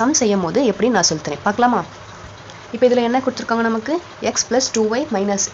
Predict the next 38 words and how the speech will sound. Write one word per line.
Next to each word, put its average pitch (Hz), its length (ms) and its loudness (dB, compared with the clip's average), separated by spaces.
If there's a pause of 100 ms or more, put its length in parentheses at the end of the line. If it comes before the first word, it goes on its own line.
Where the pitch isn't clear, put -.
(100)
அதாவது 233 260 0 (240)
x - 180 0 (360)
plus 233 220 2 (100)
இரண்டு 208 260 0 (200)
ஒய் 233 120 0 (200)
minus 247 320 0 (160)
z 226 160 0
is 196 140 0
equal 185 300 -4
to 208 60 -2 (140)
ஆறு. 170 220 -2
இதை 190 120 0
வந்து 226 140 -2
நம்ம 214 160 0
முதல் 208 280 0
சமன்பாடா 185 520 2
எடுத்துக்கலாம். 165 380 -6 (260)
இரண்டாவது 240 360 2
சமன்பாடு 214 440 0
என்ன? 208 120 -2 (140)
மூணு 220 160 0 (120)
எக்ஸ் - 200 -6
minus 233 300 -2 (100)
ரெண்டு 180 240 -2
ஒய் 247 120 0 (120)
plus 208 160 -2 (160)
ஐந்து 220 240 -2 (180)
இசட் 214 280 -2
is 185 120 -4
equal 185 280 -6
to 233 100 -2
minus 214 320 -2 (100)
பன்னெண்டு. 156 380 -4 (380)
இது 277 180 0
இரண்டாவது 226 440 2
சமன்பாடா 180 380 0
எடுத்துக்கலாம். 156 400 -8 (480)
x - 160 -2